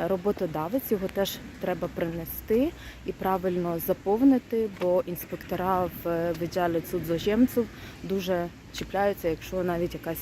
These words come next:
на циферка чи літер-, літера не так написана, як треба. Твердження із зусу,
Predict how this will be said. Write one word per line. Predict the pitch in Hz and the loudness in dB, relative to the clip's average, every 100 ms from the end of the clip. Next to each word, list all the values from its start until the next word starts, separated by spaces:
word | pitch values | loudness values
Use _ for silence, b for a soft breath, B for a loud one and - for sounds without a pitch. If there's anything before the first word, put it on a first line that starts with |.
| - 190 | -4 4
на | 180 | 4
циферка | - 220 247 220 180 | 4 2 4 2 0
чи | - 170 | 0 -2
літер-, | 190 185 208 185 185 B | -2 2 2 2 -2 B
літера | 196 226 208 185 180 | 0 2 4 4 4
не | 175 170 | 0 0
так | 175 - | -2 -4
написана, | 160 180 - 180 156 | -4 -4 -4 -4 -4
як | 160 | -6
треба. | - 143 143 151 - | -6 -8 -8 -10 0
Твердження | 208 262 233 233 220 214 202 | 4 6 6 4 4 4 0
із | 202 202 196 185 - | 2 4 2 0 -2
зусу, | 208 214 - 262 285 | -2 -2 2 6 6